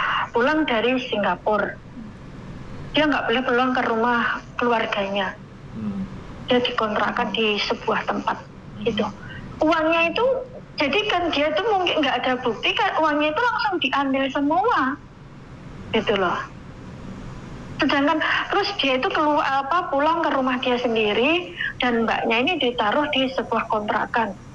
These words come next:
Speaker 2: Hmm.
Speaker 1: Satu minggu sekali baru dia ketemu sama mbaknya. Tapi mbaknya baru sadar, baru sadar sekarang, eh, sekarang ini emosinya lagi gimana ya?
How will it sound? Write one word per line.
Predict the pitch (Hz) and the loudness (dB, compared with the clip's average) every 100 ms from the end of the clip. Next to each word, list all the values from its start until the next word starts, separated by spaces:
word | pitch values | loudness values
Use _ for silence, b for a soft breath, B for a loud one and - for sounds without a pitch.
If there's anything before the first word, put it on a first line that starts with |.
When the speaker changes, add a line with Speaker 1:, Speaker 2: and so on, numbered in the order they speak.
| - - - - - - - - - - | -16 -14 -10 -10 -10 -10 -10 -10 -12 -10
Speaker 2:
Hmm. | - 214 214 269 | -4 -2 2 2
Speaker 1:
Satu | 277 | 2
minggu | 285 262 254 | 2 4 2
sekali | 262 247 247 330 | 2 2 4 2
baru | - 247 247 247 | 2 2 0 0
dia | 240 247 | 0 0
ketemu | 214 226 240 | 0 0 2
sama | 247 220 220 | 2 2 2
mbaknya. | 208 196 - 214 208 - - - - - - - - - - - - - - - - - - - - - - - - - - - - - - - | 2 0 0 -2 -2 -4 -10 -16 -16 -14 -14 -14 -12 -12 -10 -10 -12 -12 -12 -10 -10 -12 -12 -12 -10 -12 -10 -10 -10 -12 -12 -10 -10 -10 -10 -2
Tapi | - 523 311 | 0 2 4
mbaknya | 262 - 302 | 4 4 2
baru | 370 233 233 | 2 0 2
sadar, | 302 277 - 302 320 311 - - | 2 2 2 2 2 -2 -6 -4
baru | 233 240 | 0 2
sadar | - 233 330 320 | 2 2 0 0
sekarang, | 311 294 311 269 240 240 262 B B B - | 0 2 2 2 2 2 2 B B B 2
eh, | 233 233 226 | 4 4 2
sekarang | 269 254 269 302 | 2 2 2 2
ini | 370 - - - - - - - - | 0 -2 -16 -20 -18 -16 -16 -14 -4
emosinya | 294 269 269 262 277 262 381 | 0 4 4 4 2 4 4
lagi | 359 285 247 214 214 | 4 2 2 2 2
gimana | - 202 208 208 | 0 0 0 2
ya? | 190 | 2